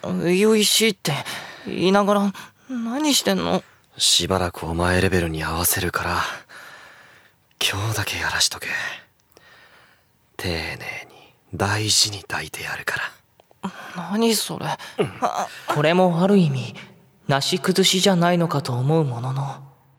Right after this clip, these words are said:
Speaker 1: 紀之の触れる全てが気持ちよくて、これなら、流されてもいいかと思ってしまった。
Speaker 2: アティスコレクション最新作。幻冬舎コミックス、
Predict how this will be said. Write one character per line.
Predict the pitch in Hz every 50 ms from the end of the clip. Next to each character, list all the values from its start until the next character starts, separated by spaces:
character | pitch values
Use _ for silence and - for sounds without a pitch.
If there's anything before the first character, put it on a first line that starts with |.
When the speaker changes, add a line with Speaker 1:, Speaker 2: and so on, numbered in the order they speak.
| _ _ _ _ _ _ _ _ _ _ _ _ _ -
Speaker 1:
紀 | 135 123 127 131 143 160 180
之 | 185 185 - 180
の | 156 131
触 | 117 - -
れ | 139 147 151
る | 156
全 | 151 - - 190 185 208 202
て | 202 196
が | 165 135 123
気 | - - -
持 | 139 147 156
ち | - - 175
よ | 185 180
く | - -
て、 | 151 131 - - - - - - - - - _ _ _ _ _ _ _ _ _ _ _ _ _ - - _
こ | - - 160
れ | 180 202
な | 220 226
ら、 | 220 180 131 - - - - - - - - - _ _ _ _ _ _ _ _
流 | - 143 143 156 175
さ | 180 - 202
れ | 208 214
て | 208 202
も | 165 139 123 117
い | 120 135 175 202
い | 196
か | - - 190
と | - 143
思 | 123 120 131 147
っ | -
て | - - 135
し | - - - 117
ま | 113
っ | 120 - -
た。 | - - - - - - - - _ _ _ _ _ _ _ _ _ _ _ _ _ _ _ _ _ _ _ _ _ _ _ _ _ _ _ _ _ _ _ -
Speaker 2:
ア | 127 139
テ | - 214
ィ | 202
ス | - -
コ | - 185
レ | 190 185
ク | -
シ | - -
ョ | 107 87
ン | 82
最 | - - 117 135 135
新 | - - 117
作。 | - - - - - - - _ _ _ _ _ _ _ _ _ _ _ _ _ _
幻 | - 101 151 185 190
冬 | - 190 180
舎 | 160 - 165
コ | - 160
ミ | 147 117 -
ッ | -
ク | - -
ス、 | - - - -